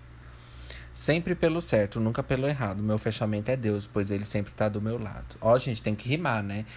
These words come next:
"Sempre pelo certo, nunca pelo errado. Meu fechamento é Deus, porque ele tá sempre do meu lado."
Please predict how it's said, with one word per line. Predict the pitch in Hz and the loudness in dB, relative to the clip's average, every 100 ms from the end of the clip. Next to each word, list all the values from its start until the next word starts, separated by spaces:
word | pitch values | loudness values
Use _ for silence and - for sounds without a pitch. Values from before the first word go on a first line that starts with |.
| - | -16
"Sempre | - - 151 170 | -6 0 0 0
pelo | - 143 135 | 2 2 4
certo, | - 131 135 | 6 6 4
nunca | 123 123 | -2 -2
pelo | - 139 147 | -2 0 0
errado. | 143 101 101 | 0 -2 -2
Meu | 95 | -2
fechamento | 104 107 98 95 104 | -2 -2 -2 -2 0
é | 117 | 0
Deus, | 113 120 | 2 0
porque | - 110 | -2 -2
ele | 104 | 0
tá | 101 | 0
sempre | 101 95 92 | -4 -4 -8
do | - | -4
meu | 107 131 | -4 -4
lado." | 117 - | -6 -10